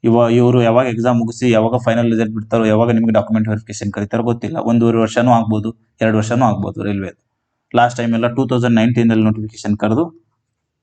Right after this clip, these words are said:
ಟ್ವೆಂಟಿ ಟ್ವೆಂಟಿ ತ್ರೀಯಲ್ಲಿ ಡಾಕ್ಯುಮೆಂಟ್ ವೆರಿಫಿಕೇಶನ್ ಮಾಡಿದ್ದಾರೆ. So ನಾಲ್ಕು ವರ್ಷ ಆದ್ಮೇಲೆ. So ಅಲ್ಲಿ ತನಕ ನೀವು ಎ ಬಿ ಸಿ ಸರ್ಟಿಫಿಕೇಟ್ ಇಟ್ಕೊಂಡಿರಲಿಲ್ಲ ಅಂತಂದ್ರೆ ಸುಮ್ನೆ ಡಾಕ್ಯುಮೆಂಟ್ ವೆರಿಫಿಕೇಶನ್ ಅಲ್ಲಿ ಕಷ್ಟ ಆಗುತ್ತೆ. So ಇಲ್ಲಿ ಇನ್ನೂರ ಐವತ್ತು ರೂಪಾಯಿ ಉಳಿಸ್ಕೊ-, ಉಳಿಸ್ಕೊಳ್ಳೋ ಇದರಲ್ಲಿ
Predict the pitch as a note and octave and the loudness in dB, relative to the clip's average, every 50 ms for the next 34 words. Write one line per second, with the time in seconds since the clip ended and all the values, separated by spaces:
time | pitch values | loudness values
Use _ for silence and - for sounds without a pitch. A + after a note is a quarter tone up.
0 | _ _ _ - A#2 A2+ A2 A2+ B2+ D#3 E3+ E3 - _ _ _ - - F#3+ D#3 | _ _ _ 0 0 0 0 0 0 0 0 -2 -6 _ _ _ -8 -8 -4 -2
1 | A#2+ A2+ G#2+ A2 A2 G#2+ G#2+ G#2 G#2+ C3 E3 D#3+ - _ _ _ _ _ - A2 | -2 -2 -2 0 2 2 2 2 2 0 -2 -4 -8 _ _ _ _ _ -2 -2
2 | G2+ G2+ - G#2+ G#2+ G#2 G#2+ G#2 G2 G2+ - - A2+ - A#2+ B2 A#2 G2 F2+ F#2 | -2 0 0 0 0 0 0 -4 -8 -10 -12 -12 -8 -4 -2 0 0 0 0 -2
3 | G2 - - - _ _ _ _ _ _ _ _ - - A2 G#2+ A2 B2 A#2+ B2 | -6 -8 -12 -18 _ _ _ _ _ _ _ _ -2 2 2 4 2 2 0 -2
4 | A#2+ A2 - A#2+ G#2+ G2+ F#2+ G2 G2+ - - - - - - A2 A2+ A2+ A2+ A2 | -4 -2 0 2 2 2 0 -2 -8 -10 -12 -16 -18 -8 -4 0 2 2 2 0
5 | A2 G#2+ - - - - B2+ C#3 C#3+ C#3+ C#3 C#3 C3+ C#3 C#3 C3+ B2+ B2+ B2 C3 | -2 -6 -12 -8 -2 0 0 2 2 0 0 -2 -2 -2 -2 0 0 0 0 -2
6 | C3 C3 - - B2+ A2+ B2 B2 B2 B2 B2 B2 A#2 A2 - - B2+ B2 A#2+ A#2+ | -4 -4 -4 -6 -4 -2 -2 -2 0 0 -2 -2 -4 -6 -2 0 0 2 2 4
7 | A#2 A#2 A2+ A2+ A2+ - A2 A#2 D3+ D#3 D3+ - C3+ B2+ B2+ B2 B2+ B2+ A2+ G#2+ | 4 4 2 2 0 -2 -2 -2 -2 -4 -2 -2 0 2 2 2 2 0 0 -2
8 | G#2 - A2+ A2 G#2+ A2 G#2+ G#2+ - - G#2 - - G#2 A2 A2+ - A#2 G#2 - | -2 0 -2 -2 0 -2 -4 -4 -6 -10 -10 -6 -4 -4 -4 -4 -4 -4 -4 -4
9 | - G2+ - - _ _ _ _ _ _ _ _ _ _ _ - B2+ B2+ C3 C3 | -6 -8 -10 -12 _ _ _ _ _ _ _ _ _ _ _ -2 0 2 2 2
10 | C3+ C#3+ D3 C#3 C3+ C3 C3+ C3 C3+ C3+ B2 C3 B2 B2 B2 A#2+ B2 B2 - C3+ | 2 4 4 4 2 2 0 -2 -4 -4 -2 0 2 2 2 0 -2 -4 -2 0
11 | B2 A#2 A#2 A#2+ A2+ A#2 A#2+ B2 B2 - - _ - B2 A#2+ A2+ A2+ A2 G#2+ A#2 | 0 0 0 -2 -2 -2 -2 -2 -4 -8 -8 _ -2 0 2 2 2 0 0 0
12 | A#2+ A2 G2 G2 A#2+ D3 | 0 0 -2 -4 -6 -8